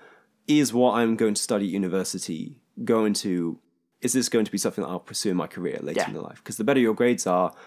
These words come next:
Speaker 1: the more opportunities you're gonna get to go down whatever kind of path.
Speaker 2: Yeah.
Speaker 1: If your, if your grades are lower, you should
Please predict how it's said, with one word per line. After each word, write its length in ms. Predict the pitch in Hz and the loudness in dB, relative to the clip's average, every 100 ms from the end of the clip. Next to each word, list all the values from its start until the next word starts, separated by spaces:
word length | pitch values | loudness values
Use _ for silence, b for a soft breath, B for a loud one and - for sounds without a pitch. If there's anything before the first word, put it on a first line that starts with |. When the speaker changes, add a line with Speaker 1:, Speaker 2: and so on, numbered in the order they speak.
| B B B _ _ - 165 | B B B _ _ -20 -8
Speaker 1:
the 100 | 135 | 2
more 180 | 117 120 | 4 4
opportunities 480 | 101 - 117 98 95 | 2 -2 -4 -4 -4
you're 80 | 95 | -4
gonna 200 | 92 90 | -2 -2
get 220 | 92 - | -2 -6
to 80 | - | -6
go 140 | 92 | -4
down 180 | 87 78 | -4 -6
whatever 340 | 87 98 98 - | -8 -8 -10 -12
kind 180 | 87 | -10
of 60 | 78 | -10
path. 260 | - - - | -10 -8 -4
Speaker 2:
Yeah. 160 | 131 - - | -4 -4 -6
Speaker 1:
If 180 | - 120 | -2 2
your, 200 | 123 117 | 4 4
if 120 | 123 117 | 2 0
your 100 | 110 | 4
grades 260 | 151 135 | 4 4
are 40 | 117 | 4
lower, 240 | 120 110 | 6 4
you 160 | 98 104 | 4 0
should 300 | - 92 | -2 -4